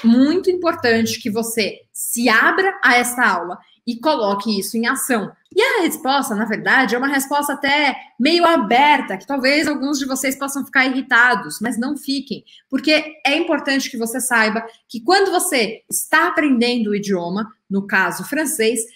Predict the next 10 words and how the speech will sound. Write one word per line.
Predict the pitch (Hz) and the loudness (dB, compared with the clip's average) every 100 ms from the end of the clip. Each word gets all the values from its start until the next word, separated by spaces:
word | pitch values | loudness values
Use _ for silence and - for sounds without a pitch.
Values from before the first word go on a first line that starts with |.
| _ 226 | _ 0
é | 285 | 2
muito | 285 262 262 311 339 330 | 4 6 4 2 -2 -4
importante | 330 330 - 240 233 | -6 -6 -4 -4 -4
que | 233 | -6
você | - 254 269 | -8 -4 0
leia | 247 214 220 | 2 2 4
no | 220 226 | 4 2
seu | - 208 214 | 0 -2 -2
cotidiano. | 233 - 196 202 196 | -6 -6 -4 0 0
O | 147 | 0